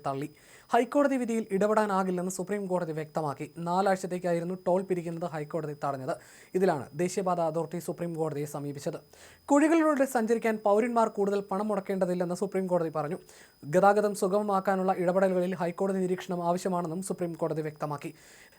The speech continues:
നേരത്തെ വിഷയത്തിൽ കോടതി രൂക്ഷ വിമർശനം ഉന്നയിച്ചിരുന്നു. ദേശീയപാതയിൽ പന്ത്രണ്ട് മണിക്കൂർ ഗതാഗതക്കുരുക്കിൽപ്പെട്ട് കിടക്കുന്നതിന് എന്തിനാണ് ജനങ്ങൾ നൂറ്റി അൻപത് രൂപ ടോളായി നൽകുന്നതെന്നായിരുന്നു സുപ്രീം കോടതി ചോദിച്ചത്.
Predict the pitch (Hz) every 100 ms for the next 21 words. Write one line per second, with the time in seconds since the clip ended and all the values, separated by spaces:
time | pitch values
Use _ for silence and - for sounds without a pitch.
0 | - 294 339 294 - 254 254 - _ _
1 | - 226 240 220 214 220 190 196 220 180
2 | 165 160 156 151 165 196 214 277 247 233
3 | 240 214 208 226 226 208 214 190 185 202
4 | 220 226 214 214 208 202 185 190 190 190
5 | 175 180 190 208 151 120 175 196 220 202
6 | 208 247 233 214 208 202 180 196 214 202
7 | 190 190 185 180 175 170 160 165 180 180
8 | 175 156 151 151 147